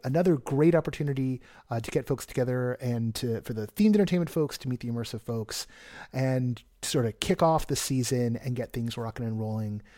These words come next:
Um, it's just, it's time, it's time to start bringing everybody back together on the regular, uh, both on the local level and wider.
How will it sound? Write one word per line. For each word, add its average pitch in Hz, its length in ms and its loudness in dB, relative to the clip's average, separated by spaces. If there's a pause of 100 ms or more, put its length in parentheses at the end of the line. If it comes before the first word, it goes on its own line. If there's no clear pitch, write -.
(200)
Um, 110 540 -2
it's 123 240 -2
just, - 220 -4
it's - 200 -6
time, 147 640 0 (100)
it's - 160 -14
time 127 220 -4
to 113 60 -4
start 107 240 -6
bringing 107 240 -6
everybody 101 420 -10
back - 460 -14
together 104 420 -8
on 107 160 -8
the 107 100 -6
regular, 104 540 -8 (340)
uh, 107 160 -4
both 120 240 0
on 117 80 0
the 110 80 0
local 233 320 6
level 170 480 4 (320)
and 170 540 8
wider. 123 560 -2